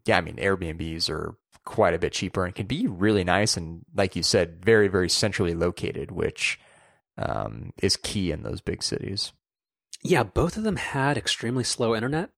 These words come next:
Speaker 2: but other than that, um, no, I totally lucked out. Yeah, especially the, the France one. It was, it was, <clears throat> uh, like, f-, f-, d-, d-, uh,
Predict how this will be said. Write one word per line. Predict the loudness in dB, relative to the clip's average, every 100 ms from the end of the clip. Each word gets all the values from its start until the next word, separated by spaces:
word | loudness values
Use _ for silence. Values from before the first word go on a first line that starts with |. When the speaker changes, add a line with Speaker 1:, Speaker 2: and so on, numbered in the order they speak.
| _ -2
Speaker 2:
but | 0 0
other | 0
than | 2 2
that, | 2 0 -2 _ _ _
um, | 2 4 4 0 0
no, | 2 4
I | 4
totally | 4 4
lucked | 4 2 0
out. | -2 -6 _ _ _
Yeah, | -2
especially | 2 2 4 4
the, | 6 6 6 4
the | 2
France | 2 0 -2
one. | -8 -14 _ -4
It | 0
was, | 0 0
it | 0
was, | 2 2 0 -2
<clears throat> | 0 2 0 -2 -14 _ _ _ -20 0
uh, | 2 2
like, | 2 -2 -4 _ _
f-, | -18 -18 -16
f-, | -18 _ _ _ _ _
d-, | -4 -2
d-, | 2
uh, | 2 2